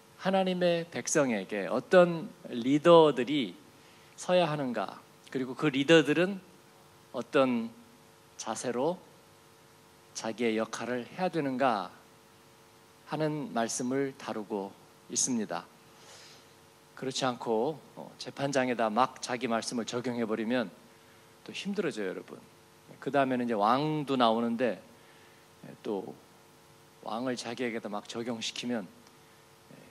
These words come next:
그것도 좀 곤란합니다. 그래서, 어, 여러분이 알고 계셔야 합니다. 어,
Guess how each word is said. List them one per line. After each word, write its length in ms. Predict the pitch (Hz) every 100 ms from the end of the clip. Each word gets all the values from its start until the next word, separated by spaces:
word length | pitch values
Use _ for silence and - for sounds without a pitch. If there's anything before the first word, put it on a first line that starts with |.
| -
그것도 340 | - 104 - 107
좀 180 | 101
곤란합니다. 720 | - 104 95 92 110 92 85 - - - - - - -
그래서, 460 | - 101 - 98 92 - -
어, 220 | - - 117
여러분이 300 | 120 117 107
알고 300 | 110 117 113
계셔야 600 | 113 - 107 104 95 92 - - -
합니다. 340 | 208 - 87 - - - - - - - - - - - - -
어, 240 | 151 -